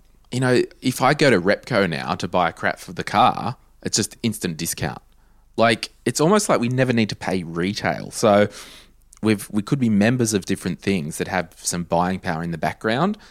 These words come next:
So yeah, you really need to make sure you are just doing a little bit of research, and it will save you money. Now,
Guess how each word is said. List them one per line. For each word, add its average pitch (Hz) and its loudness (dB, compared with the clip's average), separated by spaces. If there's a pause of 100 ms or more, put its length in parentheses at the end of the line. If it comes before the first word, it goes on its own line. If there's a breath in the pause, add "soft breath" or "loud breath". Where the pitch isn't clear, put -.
(180 soft breath)
So 135 4
yeah, 107 6
you 98 4
really 131 6
need 120 2
to 113 0
make 101 0
sure 95 -4
you 92 -2
are 101 2
just - -8
doing 80 -4
a 85 -4
little 90 2
bit 85 -2
of 82 -2
research, 80 -2 (160)
and 82 -4
it 76 -2
will 87 -6
save 101 0
you 90 -2
money. 101 -2 (420)
Now, 107 6